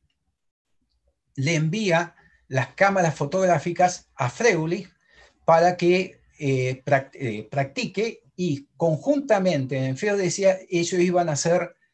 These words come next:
eh, las fotografías para la contrastación de la teoría de Einstein. Pero, ¿qué ocurrió?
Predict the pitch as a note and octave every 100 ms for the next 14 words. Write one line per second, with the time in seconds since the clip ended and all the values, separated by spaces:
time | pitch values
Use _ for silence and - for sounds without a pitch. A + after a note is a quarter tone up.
0 | _ _ C3+ C3 C3 C3 A#2 C#3 C3+ -
1 | C#3+ E3+ E3 - F3+ F#3 F#3 - - C#3+
2 | D#3 E3+ D#3+ _ _ - C3 C3 B2+ B2
3 | A#2+ A#2 A#2 A2+ B2 - C3 C3 C#3 C#3
4 | F3 F3+ D#3+ F3+ - C3 B2 C3+ A#2 G#2
5 | A#2+ B2 - _ _ _ _ _ _ _
6 | _ _ _ _ C3+ _ _ _ _ _
7 | _ _ _ _ - G3+ G#3 C4 C4 B3
8 | G#3+ F#3+ B2